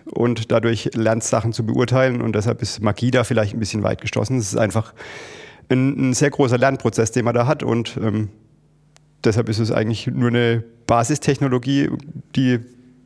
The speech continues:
kohärent zum Gehirn funktioniert und man einfach über Training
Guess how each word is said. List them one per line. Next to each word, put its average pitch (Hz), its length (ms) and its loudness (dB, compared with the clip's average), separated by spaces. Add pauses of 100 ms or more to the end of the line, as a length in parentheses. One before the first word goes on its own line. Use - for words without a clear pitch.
(220)
kohärent 120 380 2
zum 123 160 0
Gehirn 127 360 0
funktioniert 135 500 0
und 123 160 0
man 113 140 2
einfach 117 240 0
über 113 200 2
Training 120 520 -2